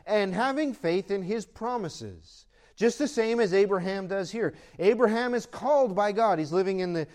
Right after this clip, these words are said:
the area of Babylon, and God calls him and says, "Hey, get up, get your family,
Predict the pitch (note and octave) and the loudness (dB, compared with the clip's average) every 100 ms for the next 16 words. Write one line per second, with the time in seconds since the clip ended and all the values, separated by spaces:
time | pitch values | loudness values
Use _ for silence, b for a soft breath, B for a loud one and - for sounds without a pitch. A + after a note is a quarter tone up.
0 | B E3+ F3 F#3+ F#3+ F#3 D#3+ D#3 F3 G3+ | B 0 0 2 2 2 2 2 2 2
1 | G3+ F3+ D3 A#2 E3+ F#3 E3+ - F3 G3 | -2 -4 -8 -2 2 2 -2 -6 -4 -2
2 | F#3+ F3 D3 D3 G3 G3+ - b b - | -4 -6 -8 -2 2 2 2 b b -4
3 | B2+ B3 F#3 G#3+ b b B2+ F#3 B3 D4 | 2 4 2 0 b b -4 -2 -2 -4
4 | - D3 D3 F#3 | -6 -8 -4 -4